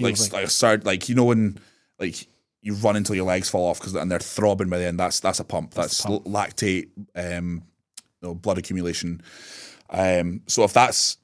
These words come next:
Speaker 2: if that feeling, that sensation is greater,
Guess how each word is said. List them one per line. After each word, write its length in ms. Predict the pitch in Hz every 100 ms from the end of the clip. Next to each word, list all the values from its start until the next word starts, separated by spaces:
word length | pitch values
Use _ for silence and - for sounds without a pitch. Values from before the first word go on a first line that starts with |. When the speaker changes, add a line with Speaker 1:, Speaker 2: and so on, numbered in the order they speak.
| _
Speaker 2:
if 140 | 98 -
that 260 | 120 120 - _
feeling, 520 | - - 120 131 127
that 200 | 107 101
sensation 520 | - 98 107 107 113
is 320 | 101 90 - - - _ _ _ _ 98 -
greater, 360 | 104 123 127